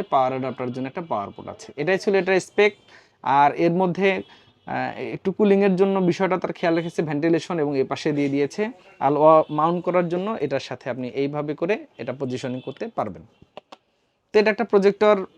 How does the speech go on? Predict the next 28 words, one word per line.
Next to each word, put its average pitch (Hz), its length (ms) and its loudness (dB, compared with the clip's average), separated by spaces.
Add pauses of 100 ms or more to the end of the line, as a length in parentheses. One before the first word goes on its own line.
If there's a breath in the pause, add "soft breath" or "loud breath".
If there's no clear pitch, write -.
(160)
পকেট 170 300 2
প্রজেক্টর 190 480 2
যেটা 165 220 2
আমরা 160 180 0
বলি। 156 320 0
আমি 156 220 -6
একটু 175 120 -6
চালু 165 280 4
করে 160 180 2
দেখাতে 147 360 -2
চাই 147 100 0
আপনাদেরকে 135 460 -2
যে 151 140 -2
আসলে 139 220 -6
দেখা 131 180 -4
যাক 135 180 -4
এটা 123 180 -10
কেমন 127 320 -6
হয়। 131 160 -8 (840 soft breath)
আমি 139 180 -4
একটু 143 160 -6
চালু 160 260 2
করার 156 240 -2
চেষ্টা 175 240 -6
করছি। 175 220 -4
প্রথমত 170 400 -4
চালু 156 200 2
করতে 156 220 -4